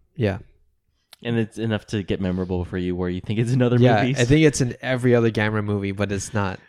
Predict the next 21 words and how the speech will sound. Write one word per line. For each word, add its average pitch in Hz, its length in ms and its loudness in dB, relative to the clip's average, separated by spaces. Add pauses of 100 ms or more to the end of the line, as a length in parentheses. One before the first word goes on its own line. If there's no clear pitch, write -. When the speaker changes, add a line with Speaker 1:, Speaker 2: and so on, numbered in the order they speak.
(180)
Speaker 2:
Like, 120 200 -6
you 113 120 2
wish 117 160 2
it 104 80 -6
was? 104 500 -4
Speaker 1:
Yeah. 107 300 2 (520)
Speaker 2:
Like, 123 160 -4
they 110 100 -2
just 107 180 -12
cut - 160 -6
that - 160 -8
scene 101 180 -4
in? 101 260 -4 (160)
<laughs> - 200 -12
Speaker 1:
Yeah, 135 320 8
<laughs> - 40 12
every 151 380 6
time. 131 380 4
<laughs> - 60 -8 (1080)
Yeah. 101 240 4 (400)
Um, 123 600 6